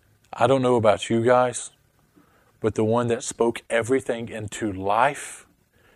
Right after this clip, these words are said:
can preach much better than I or Mark could ever do. He could do signs and wonders and miraculous things that none of us could ever even imagine doing.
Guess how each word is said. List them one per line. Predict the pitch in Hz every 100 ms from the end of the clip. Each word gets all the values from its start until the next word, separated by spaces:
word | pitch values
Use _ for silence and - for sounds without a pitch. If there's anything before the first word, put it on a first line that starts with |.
| _ -
can | 110 95
preach | - 120 107 -
much | 107 113 123 127 -
better | 135 110 98 98 - _ _ _ _ -
than | 107
I | 107 113
or | 107
Mark | 104 98
could | - 90
ever | 104 98
do. | 90 - - _ _ _ _ _ _ _ _ _ _ _ _ - - -
He | 139
could | 127 135
do | 147
signs | - 147 127 147 175 175
and | 143 131 120
wonders | 143 147 151
and | 127 120
miraculous | 110 120 156 180 165 -
things | 127 120 113 - - -
that | 127 113
none | 123 151 160
of | 143
us | 135 -
could | 120 -
ever | 135 139
even | 156 135 123
imagine | 120 113 120 123 120 107
doing. | 95 92 117